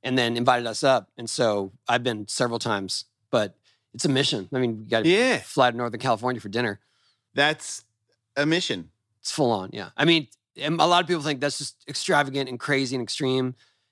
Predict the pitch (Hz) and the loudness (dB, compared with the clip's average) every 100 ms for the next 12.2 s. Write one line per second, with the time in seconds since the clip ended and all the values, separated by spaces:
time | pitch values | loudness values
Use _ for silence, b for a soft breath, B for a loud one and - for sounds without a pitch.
0 | _ _ - 117 107 92 - 117 104 95 | _ _ -2 0 0 -4 -4 -2 -2 -4
1 | 107 160 165 - 131 101 - _ _ - | -4 -4 -8 0 4 4 2 _ _ 0
2 | 123 - 135 120 113 117 127 123 143 127 | 0 2 0 0 0 0 2 2 2 -2
3 | - 123 156 123 107 101 113 123 135 143 | 0 0 2 0 -4 -2 0 2 0 0
4 | 117 - 117 127 110 110 127 175 170 - | -2 -2 -2 0 0 -2 0 2 0 0
5 | 143 147 127 117 123 131 107 90 - _ | 0 0 0 0 -2 -4 -8 -14 -18 _
6 | - 104 - 104 107 - 71 - _ _ | -12 -10 -4 -2 -2 -8 -12 -18 _ _
7 | _ _ _ - - - 180 - - - | _ _ _ -10 -4 -2 -2 -4 -6 -2
8 | - 120 107 101 113 113 110 104 117 120 | 2 2 2 -2 -2 -2 0 -2 0 -2
9 | 120 117 120 110 127 208 - 139 113 110 | -2 -4 -4 -2 2 2 2 0 2 0
10 | 131 - _ _ _ 139 135 135 135 131 | -4 -12 _ _ _ -6 2 4 4 2
11 | 113 117 131 147 123 113 127 - 143 104 | 0 2 4 4 0 2 0 0 -4 -4
12 | 101 104 | -4 -8